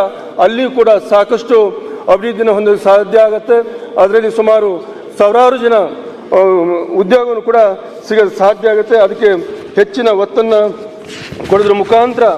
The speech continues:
ಅಲ್ಲೂ ಕೂಡ, ಆ, ನಮ್ಮ ಜಿಲ್ಲೆಗಿರ್ಬೋದು, ರಾಜ್ಯದ ಪ್ರವಾಸಿಗರಿರ್ಬೋದು, ವಿದೇಶಿ ಪ್ರವಾಸಿಗರಿಗೂ ಕೂಡ ಬರೋದ್ರ ಮುಖಾಂತರ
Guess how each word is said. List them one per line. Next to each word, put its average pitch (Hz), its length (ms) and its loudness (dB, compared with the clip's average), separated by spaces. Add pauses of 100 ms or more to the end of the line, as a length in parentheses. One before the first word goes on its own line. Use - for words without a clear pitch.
(440)
ಅಲ್ಲೂ 226 260 2
ಕೂಡ, 226 180 2
ಆ, - 880 -2
ನಮ್ಮ 208 240 0 (760)
ಜಿಲ್ಲೆಗಿರ್ಬೋದು, 214 840 0 (420)
ರಾಜ್ಯದ 208 420 2 (200)
ಪ್ರವಾಸಿಗರಿರ್ಬೋದು, 208 880 2 (380)
ವಿದೇಶಿ 233 400 2
ಪ್ರವಾಸಿಗರಿಗೂ 208 560 0
ಕೂಡ 220 180 2
ಬರೋದ್ರ 208 380 2
ಮುಖಾಂತರ 233 440 0